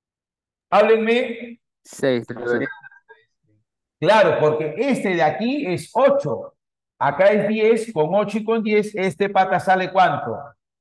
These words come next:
Speaker 1: Seis. Entonces los dos catetos no son iguales. Aquí sería seis, ocho, ¿cuánto valdría la X? Diez, ¿de acuerdo? Ahí está, la X valdría, valdría diez, ¿tá?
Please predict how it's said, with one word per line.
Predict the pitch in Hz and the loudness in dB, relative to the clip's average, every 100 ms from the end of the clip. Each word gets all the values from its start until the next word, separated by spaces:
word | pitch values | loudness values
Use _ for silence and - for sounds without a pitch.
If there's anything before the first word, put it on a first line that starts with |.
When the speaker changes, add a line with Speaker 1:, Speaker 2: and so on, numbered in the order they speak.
| _ _ | _ _
Speaker 1:
Seis. | _ - 233 269 190 - - - _ - | _ -2 2 4 2 -4 -8 -14 _ -10
Entonces | 135 135 185 208 | -6 -4 -4 -2
los | 175 | 0
dos | 180 185 | 0 2
catetos | 185 196 196 233 | 0 0 0 0
no | 226 | 0
son | 180 165 | -4 -4
iguales. | 143 131 190 180 131 - _ _ _ _ _ _ _ _ _ _ _ - | -4 2 2 2 -4 -10 _ _ _ _ _ _ _ _ _ _ _ 0
Aquí | 147 147 220 | 0 2 -4
sería | - 196 196 208 160 120 - - | -4 -4 -4 0 0 -2 -8 -18
seis, | - - 202 214 254 247 - 226 - | -10 -2 2 2 2 0 -4 -8 0
ocho, | 208 226 226 208 | 2 2 0 -2
¿cuánto | 214 214 | 0 4
valdría | 208 208 214 | 4 4 4
la | 202 | 4
X? | 202 - 123 - - _ _ _ _ _ _ _ _ | 2 -2 -8 -12 -18 _ _ _ _ _ _ _ _
Diez, | - 135 170 180 180 156 147 - - - - _ _ | -10 -2 0 0 0 -2 -4 -10 -18 -20 -20 _ _
¿de | 117 | -6
acuerdo? | 131 165 170 208 233 | -4 0 0 2 2
Ahí | 135 143 147 | 2 0 -2
está, | 143 156 139 | 0 2 4
la | 139 | 2
X | 147 165 | 0 0
valdría, | 147 139 151 170 196 127 - - - _ _ - | 0 0 2 4 4 2 -6 -14 -20 _ _ 0
valdría | 131 127 156 151 135 | 0 0 0 0 2
diez, | 139 135 117 - _ - | -2 -6 -8 -14 _ -8
¿tá? | 135 185 | -4 -4